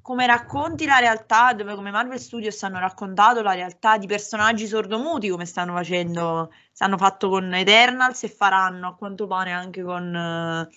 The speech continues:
con Hawkeye, personaggio sordo, anche Echo, se non mi sbaglio, è sordomuta. Eh, tutta una serie di personaggi,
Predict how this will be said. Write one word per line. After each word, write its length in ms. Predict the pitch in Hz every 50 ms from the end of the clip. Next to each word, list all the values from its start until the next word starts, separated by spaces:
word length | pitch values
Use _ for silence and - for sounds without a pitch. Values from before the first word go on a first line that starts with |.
| _ _ _ _ _ _ _ _ _ _
con 180 | - - 208
Hawkeye, 560 | 202 196 196 - 320 320 262 208 175 165 165 - _ _ _ _ _ _ _ _ _ _
personaggio 480 | - 202 - - 208 202 196 185 202
sordo, 300 | 202 226 254 247 226 202
anche 960 | 202 190 196 202 208 190 214 202 196 196 190 190 185 185 185 180 180 180 175
Echo, 440 | 165 - - 190 220 226 208 - 208 180
se 80 | 190
non 100 | 190 190
mi 60 | 190
sbaglio, 260 | 185 170 180 175 175 175
è 40 |
sordomuta. 680 | 170 - 190 190 196 269 330 359 359 - - 180 170 165 _ - _ _ _ _ _ _ _ _ _ _ _
Eh, 600 | - 226 220 220 220 220 214 214 214 214 214 220 220
tutta 320 | - 349 349 359 - 339
una 160 | 311 285 262
serie 280 | 240 240 240 233 233 233
di 120 | 208 233
personaggi, 1080 | 226 214 220 - - - 330 320 262 226 208 202 180 180 196 233 240 240 - - _